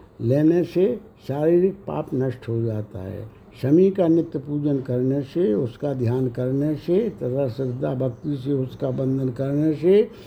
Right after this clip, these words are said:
निर्विघ्नता, आयुष्य तथा ज्ञान की प्राप्ति होती है और पाप का क्षय भी हो जाता है। समस्त इच्छाओं की पूर्ति हो जाती है और मन की चंचलता दूर हो जाती है,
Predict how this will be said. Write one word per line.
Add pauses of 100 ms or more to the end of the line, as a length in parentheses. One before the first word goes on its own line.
(260)
निर्विघ्नता, (380)
आयुष्य
तथा
ज्ञान
की
प्राप्ति
होती
है (340)
और
पाप
का
क्षय (1120)
भी
हो
जाता
है। (380)
समस्त
इच्छाओं
की
पूर्ति
हो
जाती
है (360)
और
मन
की
चंचलता
दूर
हो
जाती
है,